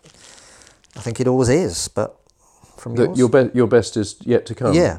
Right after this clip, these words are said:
Speaker 2: You feel that way.
Speaker 1: Yeah.
Speaker 2: Well, I think you have to feel that way.
Speaker 1: But do you feel that way?
Speaker 2: I do now. Um, yeah, I think I do again.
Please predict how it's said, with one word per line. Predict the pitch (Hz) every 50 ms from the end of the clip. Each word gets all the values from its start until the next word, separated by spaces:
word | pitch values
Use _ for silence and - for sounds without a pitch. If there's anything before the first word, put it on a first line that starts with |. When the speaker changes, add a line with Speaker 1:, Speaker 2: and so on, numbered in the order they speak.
| - _
Speaker 2:
You | 110 110 107
feel | - - 110 101
that | 90 82
way. | - 87 90 90 90
Speaker 1:
Yeah. | - 135 160 175 160 120 - - _ _ _
Speaker 2:
Well, | - 135
I |
think | 139 - 214 165
you | 160 151 143
have | 160 180 - -
to | 107
feel | - - 120 104 95
that | 87 82 73
way. | 80 87 85 82 90 - - _ _ _ _ _ _ _ _ _ _ _ _ _ _ -
Speaker 1:
But | 135 117
do | 123
you | 131 156 175
feel | - 185 180
that | 175 175 175
way? | 170 220 - - _ _ _ _ _
Speaker 2:
I | - - 143
do | 135 208 202 156
now. | 143 147 151 123 90 85 101 127 127 - _ - - _ _ _ - - _ _
Um, | 123 120 120 120 120 120 120 117 113 117 120 117 113 117 - _ -
yeah, | 147 165 156 110 90 - - _ -
I | 127
think | - - 143 139 -
I | 127
do | 107 110 120 113 113 110 110 107 - -
again. | - 104 95 117 110 110 113 123 123